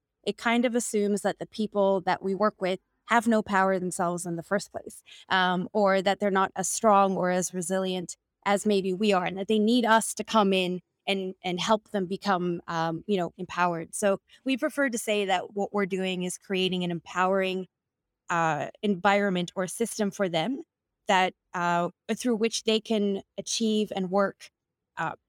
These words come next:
based on the constraints that they face. Um, women in Cambodia have traditionally been quite, uh, sidelined, uh, from development, from employment, from education, and they often lack skills, uh, and opportunities to earn an income. I mean, some of the women, um,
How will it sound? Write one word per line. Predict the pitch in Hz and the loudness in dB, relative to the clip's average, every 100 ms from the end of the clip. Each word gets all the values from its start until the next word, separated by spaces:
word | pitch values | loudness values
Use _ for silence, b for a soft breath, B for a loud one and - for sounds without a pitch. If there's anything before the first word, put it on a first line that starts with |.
| - | -2
based | 214 208 208 | 0 0 -2
on | 190 | -4
the | |
constraints | 185 196 - 185 180 - | -4 -6 -2 -4 -4 -6
that | 170 | -6
they | 175 165 | -6 -4
face. | 165 - - - | -4 -4 -10 -4
Um, | 190 180 | -2 0
women | 202 254 262 | 0 2 2
in | |
Cambodia | 233 220 208 202 208 202 | 2 0 2 2 2 2
have | 190 185 180 - | 2 0 -2 -6
traditionally | 214 190 - 202 190 190 | -4 -2 -2 -2 -2 -2
been | 165 185 175 180 175 _ _ _ _ | -2 -4 -2 -4 -8 _ _ _ _
quite, | 220 202 - - - | 0 0 -2 -10 -6
uh, | 175 | -6
sidelined, | - 196 196 190 180 185 185 - 180 | -4 0 0 0 -2 -2 -4 -6 -10
uh, | 160 | -8
from | 185 185 | -6 -6
development, | 175 185 180 - 185 - | 0 0 0 -4 -6 -6
from | 180 170 | -8 -8
employment, | 160 - 202 185 175 | -6 0 2 2 -2
from | - 170 | -6 -8
education, | 165 - - 185 - 185 185 _ _ _ - | -8 -8 -4 -4 -4 -6 -8 _ _ _ -6
and | |
they | 196 | 0
often | 208 208 - 196 | 2 2 -2 -2
lack | 180 180 - | 0 0 -4
skills, | - - 208 196 190 190 185 - | -10 -4 0 2 2 0 -4 -10
uh, | 175 165 170 156 | -4 -4 -2 -4
and | 190 - | -6 -6
opportunities | 185 185 214 196 180 180 180 - _ _ | -8 -4 -2 0 -2 -2 -4 -8 _ _
to | - 226 | -4 -2
earn | 202 196 | 0 0
an | 190 | 2
income. | 220 214 180 | 2 0 -4
I | - | -6
mean, | 196 | -4
some | 247 233 | 0 0
of | 233 | 2
the | 214 | 0
women, | 214 208 202 196 | 2 2 0 0
um, | - 190 185 185 | -2 -2 -2 -4